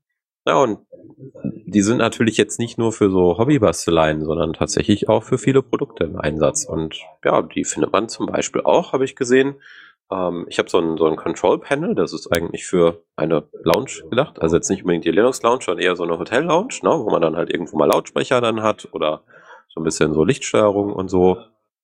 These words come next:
Ja, hat man da halt so ein kleines Touch-Panel, wo man drauf rumdrücken kann, kann man Musik lauter und leiser machen, keine Ahnung, zum Radio rüber wechseln oder doch lieber wieder, äh, Musik von einem, äh, U-S-B-Stick oder so abspielen.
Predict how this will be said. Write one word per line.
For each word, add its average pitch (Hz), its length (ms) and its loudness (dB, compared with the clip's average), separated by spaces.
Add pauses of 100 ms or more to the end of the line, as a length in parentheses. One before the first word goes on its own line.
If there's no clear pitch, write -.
Ja, 104 140 2
hat 80 140 -6
man 90 100 0
da 98 80 4
halt 104 140 2
so - 80 -6
ein - 40 -12
kleines 98 280 -2
Touch-Panel, 156 480 -4
wo 101 80 -2
man 85 120 2
drauf - 240 -4
rumdrücken 180 380 0
kann, 120 320 -2
kann 85 120 2
man 80 40 -2
Musik 82 320 -2
lauter 117 240 2
und - 80 0
leiser 95 300 2
machen, 92 580 -2
keine 80 240 -2
Ahnung, 92 240 2
zum 80 160 -6
Radio 92 320 2
rüber 90 260 0
wechseln 92 460 0
oder 78 380 0
doch 85 260 0
lieber 85 380 2
wieder, 82 320 2 (520)
äh, 92 140 2 (100)
Musik 101 320 2
von 90 100 2
einem, 85 280 0 (200)
äh, 85 80 4
U-S-B-Stick 92 640 2
oder 87 180 4
so 92 100 2
abspielen. 98 560 0